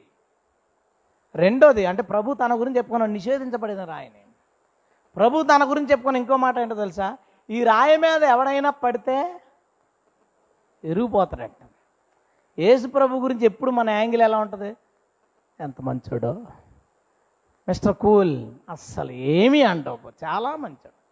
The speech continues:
కానీ ప్రభు తన గురించి తను ఏం చెప్పుకున్నాడో తెలుసా? "ఈ రాయి మీద ఎవడైనా పడితే ముక్కలైపోతారు, జాగ్రత్త." అలాంటివి ఉంటాయి, కాకపోతే మనం పెద్దగా పట్టించుకోం.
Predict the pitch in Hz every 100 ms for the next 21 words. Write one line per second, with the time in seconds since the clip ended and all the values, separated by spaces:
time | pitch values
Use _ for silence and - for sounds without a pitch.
0 | _ _ _ - 190 214 190 196 269 294
1 | 254 240 240 262 214 247 226 233 247 247
2 | 247 233 208 220 185 220 294 - _ _
3 | _ 196 262 285 240 226 277 330 339 349
4 | 330 277 311 339 349 349 320 320 320 262
5 | 226 220 - _ 175 190 - 240 254 247
6 | 233 233 226 180 185 175 160 - 113 104
7 | 113 _ _ _ _ _ _ _ _ _
8 | _ _ 139 147 196 226 233 190 285 302
9 | 175 135 127 _ 160 185 226 240 262 262
10 | 202 185 190 208 _ _ _ _ 175 190
11 | 185 170 160 151 147 - 156 139 117